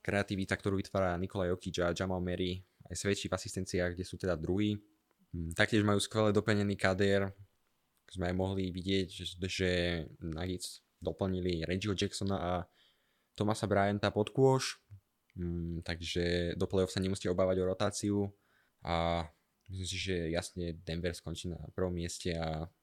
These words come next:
dru-, do druhého kola sa za mňa prebojuje tak či tak na sto percent. Otázka bude, koho už schytajú v tom, e, konferenčnom semifinále. Ako poslednú odrážku tu mám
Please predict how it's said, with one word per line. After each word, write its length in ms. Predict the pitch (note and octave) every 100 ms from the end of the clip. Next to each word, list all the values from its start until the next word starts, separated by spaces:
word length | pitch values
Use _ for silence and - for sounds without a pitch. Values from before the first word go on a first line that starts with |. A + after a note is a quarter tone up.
| _ _ -
dru-, 320 | F2 F#2 - -
do 80 |
druhého 240 | F2+ F#2 F2+
kola 160 | F2
sa 160 | E2+ E2+
za 160 | E2 F2
mňa 160 | F2
prebojuje 400 | - F2 F#2 E2+
tak 160 | - E2
či 160 | -
tak 80 | E2+
na 80 | E2
sto 160 | E2+ -
percent. 560 | E2 - G#2 G#2 G#2 - _ _ _
Otázka 240 | E2 - E2+
bude, 240 | E2+ E2
koho 160 | - F2
už 160 | F2
schytajú 400 | - F2 F2+ F2
v 60 | -
tom, 100 | F2 E2 - _ - - _ _ -
e, 80 | D#2+
konferenčnom 480 | - F2+ G2 F#2+ F2
semifinále. 640 | F#2 F#2 - G2+ G#2 G#2 G#2+ _ _ _ -
Ako 160 | F#2 G#2
poslednú 320 | A2+ B2+ G2+
odrážku 240 | G2+ G2+ -
tu 160 | G2
mám 400 | F#2 F2+ F2+ F2+